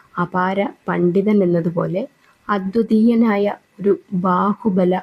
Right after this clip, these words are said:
പരാക്രമിയും കൂടിയായിരുന്നു പൃഥു. യൗവനം പ്രാപിച്ചപ്പോൾ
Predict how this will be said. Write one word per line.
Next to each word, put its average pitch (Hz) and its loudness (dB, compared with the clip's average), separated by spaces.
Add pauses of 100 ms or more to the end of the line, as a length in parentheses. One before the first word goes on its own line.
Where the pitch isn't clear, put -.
(160)
പരാക്രമിയും 185 0
കൂടിയായിരുന്നു 175 0 (200)
പൃഥു. 165 -8 (1800)
യൗവനം 208 2
പ്രാപിച്ചപ്പോൾ 175 -4